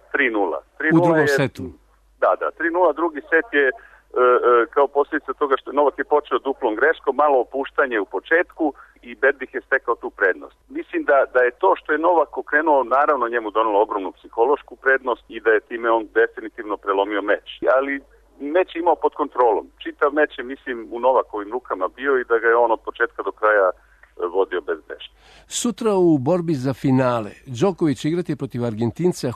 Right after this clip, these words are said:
Speaker 2: Juana Martina del Potra, koji ga je savladao prošle godine na olimpijskim igrama u borbi za bronzanu medalju. Dakle, neće biti ni najmanje lako, tim pre što je del Potro juče,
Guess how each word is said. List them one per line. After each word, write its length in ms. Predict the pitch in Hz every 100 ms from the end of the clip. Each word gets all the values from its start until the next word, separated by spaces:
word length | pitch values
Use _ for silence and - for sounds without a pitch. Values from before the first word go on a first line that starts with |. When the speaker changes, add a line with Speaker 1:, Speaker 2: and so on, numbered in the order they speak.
| -
Speaker 2:
Juana 340 | 165 143 123
Martina 560 | 113 120 139 - 123 110
del 240 | 101 113 98 -
Potra, 380 | 139 - 104 87 - -
koji 200 | - 147
ga 120 | 127
je 120 | 131 120
savladao 560 | 131 117 139 156 156
prošle 360 | 117 151 139 117
godine 400 | 117 143 143 123
na 120 | 113
olimpijskim 800 | 107 117 139 - 175 - 131 113
igrama 400 | 127 151 147 127
u 220 | 117 113
borbi 400 | 101 131 123 123
za 200 | 98 110
bronzanu 600 | 104 113 120 107 120 107
medalju. 440 | 98 98 92 90 82 - -
Dakle, 380 | - 147 - 139 120
neće 560 | 120 156 214 - 170
biti 320 | 127 170 -
ni 160 | 143 143
najmanje 600 | 135 214 208 180 165 147
lako, 340 | 123 123 -
tim 220 | 98 185 165
pre 180 | 190
što 140 | 156 160
je 60 |
del 180 | 135 156
Potro 320 | - 165 151
juče, 400 | 139 165 175 151